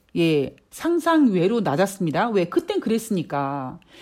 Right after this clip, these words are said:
근데 지금 막 이천팔백, 이천구백, 막 삼천이 코앞에 있으니까 지금 증권사들이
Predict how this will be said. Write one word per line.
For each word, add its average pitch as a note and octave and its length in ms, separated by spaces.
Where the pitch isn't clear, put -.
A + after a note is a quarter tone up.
근데 D4+ 200
지금 C4 360
막 B3+ 160
이천팔백, B3 720
이천구백, A#3+ 560
막 A3+ 100
삼천이 E4 440
코앞에 E4 360
있으니까 G#3+ 640
지금 C4 260
증권사들이 A#3 920